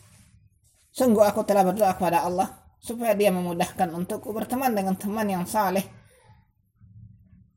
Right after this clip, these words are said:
Maka Allah pun memberi kemudahan kepadaku denganmu, berteman denganmu. Diriwayatkan oleh Al-Bukhari.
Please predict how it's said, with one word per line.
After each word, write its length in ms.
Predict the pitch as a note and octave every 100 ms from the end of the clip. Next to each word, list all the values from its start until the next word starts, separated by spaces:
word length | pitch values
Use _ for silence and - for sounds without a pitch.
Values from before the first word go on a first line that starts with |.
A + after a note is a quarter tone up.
| _ _ _
Maka 580 | F4 - A#3 G#3+ - - - -
Allah 240 | A#3 A#3+ A#3
pun 160 | C4+ C4
memberi 340 | A#3 B3 B3+
kemudahan 540 | B3 A#3+ C4 G#3+ F3+
kepadaku 500 | F3 F3+ F#3+ F#3 F3+ F3+ - - _ _ _ _ - - _ _ - _
denganmu, 640 | A3+ A3 A3 D#3 D3+ - -
berteman 720 | F#3+ G3+ G#3 G#3 F3 F3+ F#3+ - _ _ _ _ _ _
denganmu. 480 | G3 G3+ F#3+ D3+ D#3 - _ _ _ _ _ _ _ _ G#4 F4+ F#4 F#4 G4+ _ _ _ _ -
Diriwayatkan 480 | G3 F#3 F#3+ - F#3
oleh 180 | E3+ F3
Al-Bukhari. 500 | E3+ D3 D#3+ C#3+ D3